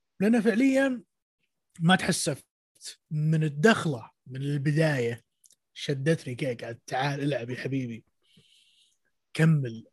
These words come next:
أنا عندي شيء أسطوري لك. وهذه هي دي إم سي فايف. طيب، آه،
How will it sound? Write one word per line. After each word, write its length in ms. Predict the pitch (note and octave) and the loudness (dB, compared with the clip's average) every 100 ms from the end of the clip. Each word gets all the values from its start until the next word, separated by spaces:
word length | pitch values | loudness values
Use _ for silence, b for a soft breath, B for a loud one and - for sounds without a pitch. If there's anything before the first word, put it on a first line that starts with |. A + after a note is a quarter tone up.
| - E3 | -10 -4
أنا 180 | D#3 C3+ | -2 0
عندي 240 | D#3 C3 | -2 0
شيء 140 | D#3+ | -2
أسطوري 360 | C#3 - D#3 C3+ | -2 0 0 0
لك. 300 | C#3 - - - _ _ _ | -4 -8 -16 -20 _ _ _
وهذه 760 | A#3 G#3+ C#3 E3+ E3 D#3+ E3 D#3+ _ _ _ _ _ _ _ _ - | -16 -6 0 2 2 2 0 -2 _ _ _ _ _ _ _ _ -4
هي 100 | D3 | 0
دي 180 | D3+ C#3+ | 0 0
إم 60 | |
سي 160 | - C3 | -2 -8
فايف. 240 | - G#2+ _ B B B B B B B _ _ | -10 -20 _ B B B B B B B _ _
طيب، 240 | G#3 C3+ - _ _ _ _ _ _ _ _ - | 2 2 -4 _ _ _ _ _ _ _ _ 2
آه، 840 | D3 C#3+ C#3 C3+ C3+ C3+ C3 C3 | 4 4 2 0 -2 -4 -6 -10